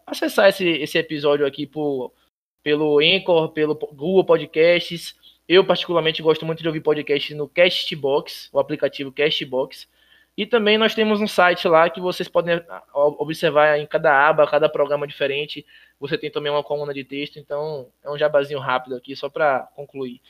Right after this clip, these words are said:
Então, por, por mim, foi um grande prazer, Vinícius.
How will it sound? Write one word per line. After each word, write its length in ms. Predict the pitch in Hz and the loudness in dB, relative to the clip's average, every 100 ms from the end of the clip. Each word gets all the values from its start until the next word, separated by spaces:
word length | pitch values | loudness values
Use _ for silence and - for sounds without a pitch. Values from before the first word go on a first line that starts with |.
| - - _ _ _ | -20 -20 _ _ _
Então, 380 | 131 - 143 156 | -16 -2 0 0
por, 180 | 151 160 | -2 -14
por 240 | - 175 | -4 -2
mim, 400 | 165 180 196 208 _ _ _ _ _ | 0 2 2 -2 _ _ _ _ _
foi 220 | - 156 | -4 -2
um 140 | 165 | -2
grande 220 | 165 185 | 2 2
prazer, 380 | 190 180 143 139 | 4 4 6 2
Vinícius. 400 | 127 120 - - | -2 -8 -16 -18